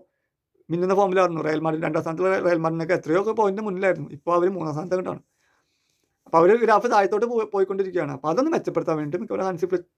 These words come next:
ഫ്ലിക് എന്തെങ്കിലുമൊക്കെ ഒരു മരുന്ന് കണ്ടുപിടിക്കാതിരിക്കില്ല. അപ്പോൾ അങ്ങനെയൊക്കെ സാധ്യതകളുള്ള ഒരു സംഭവമാണ് ഈ വാതിൽ, ട്രാൻസ്ഫർ വിൻഡോ.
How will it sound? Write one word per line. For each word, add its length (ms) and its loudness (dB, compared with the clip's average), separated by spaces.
ഫ്ലിക് 220 -4
എന്തെങ്കിലുമൊക്കെ 480 -2
ഒരു 80 0
മരുന്ന് 260 4
കണ്ടുപിടിക്കാതിരിക്കില്ല. 640 2
അപ്പോൾ 160 -6
അങ്ങനെയൊക്കെ 380 0
സാധ്യതകളുള്ള 440 4
ഒരു 120 -2
സംഭവമാണ് 380 0
ഈ 140 -4
വാതിൽ, 320 2
ട്രാൻസ്ഫർ 440 -2
വിൻഡോ. 320 -6